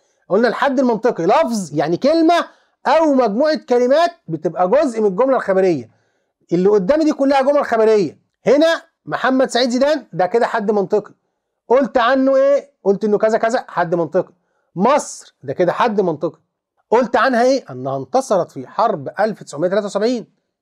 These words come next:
يبقى انتصرت في حرب أكتوبر عام ألف تسعمية تلاتة وسبعين، ده حد منطقي. مثال تلاتة، محمد صلاح ده كده لفظ.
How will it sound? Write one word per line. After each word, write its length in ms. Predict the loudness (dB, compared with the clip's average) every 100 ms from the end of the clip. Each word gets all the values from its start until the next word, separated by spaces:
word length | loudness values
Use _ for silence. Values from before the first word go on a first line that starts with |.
| -16
يبقى 200 | -12 -10
انتصرت 500 | -4 -4 -2 -4 -6
في 160 | -14 -10
حرب 400 | -2 -2 -4 -14 _ _ _ _
أكتوبر 400 | -10 -2 0 0
عام 180 | -2 -6 -8
ألف 140 | -8
تسعمية 240 | -6 -6
تلاتة 200 | -6 -8
وسبعين، 400 | -6 -6 -6 -8 -12
ده 80 | -14
حد 240 | -14 -10
منطقي. 340 | -8 -8 -10 _ _ _ _ _ _ -20
مثال 260 | -2 0 0
تلاتة، 380 | 2 2 0 _ _ _ _ _ -16
محمد 440 | -4 -2 0 -2
صلاح 540 | 0 0 0 -4 _ -16
ده 80 | -6
كده 200 | 0 2
لفظ. 340 | 0 -2